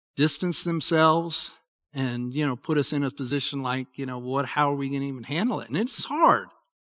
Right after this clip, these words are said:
And I'll tell you what, I struggle with it almost every time. But there's been, there's been times, you know, wasn't really a, a, a, a discipline issue, but there's been times we've read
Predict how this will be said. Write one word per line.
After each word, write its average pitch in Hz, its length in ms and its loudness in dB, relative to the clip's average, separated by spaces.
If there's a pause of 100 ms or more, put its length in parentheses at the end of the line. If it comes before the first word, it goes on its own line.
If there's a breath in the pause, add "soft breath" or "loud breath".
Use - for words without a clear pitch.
(680)
And 131 100 2
I'll 185 80 6
tell 208 160 6
you 208 80 8
what, 214 140 6
I 151 80 4
struggle 180 400 4
with 180 140 4
it 165 80 6
almost 156 320 2
every 175 240 4
time. 190 520 0 (480)
But 139 120 -2
there's 170 180 6
been, 156 240 0 (160)
there's 147 240 4
been 208 220 0
times, 190 600 0
you 147 80 2
know, 147 300 0
wasn't 147 300 2
really 135 260 4
a, 101 80 -2 (340)
a, 113 240 -6 (100)
a, 104 280 -8 (480 soft breath)
a 113 80 -2
discipline 139 720 8
issue, 123 340 -2
but 156 160 -4
there's 147 200 0
been 143 160 2
times 139 340 0
we've 147 240 2
read 143 520 2